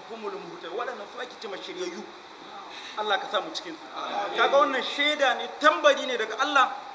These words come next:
Subhanahu wata'ala na bayin Allah na gari. Eh, na bayin Allah na kwarai. "In dana yawman li shakhsin, to fa fi gadin yataqalla."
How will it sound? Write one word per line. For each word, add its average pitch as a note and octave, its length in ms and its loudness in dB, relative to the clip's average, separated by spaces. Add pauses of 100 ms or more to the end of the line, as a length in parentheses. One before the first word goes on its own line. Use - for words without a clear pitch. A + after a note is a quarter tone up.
Subhanahu A3+ 480 4
wata'ala A#3 500 4 (520)
na B3 180 10 (160)
bayin C#4 440 8
Allah C4 280 4
na A3+ 100 2
gari. G3 180 -2 (1300)
Eh, E3+ 260 0 (220)
na A3+ 100 -2
bayin A#3 320 4
Allah A#3 220 2
na E3+ 80 -2
kwarai. E3 280 -8 (420)
"In A3+ 180 -10
dana A#3+ 340 4
yawman A#3 440 0
li G#3+ 80 -10
shakhsin, F4 600 2 (440)
to F#3 80 -10
fa F3+ 160 -12
fi G3+ 80 -14 (100)
gadin G#3 320 -4
yataqalla." F#3 540 -6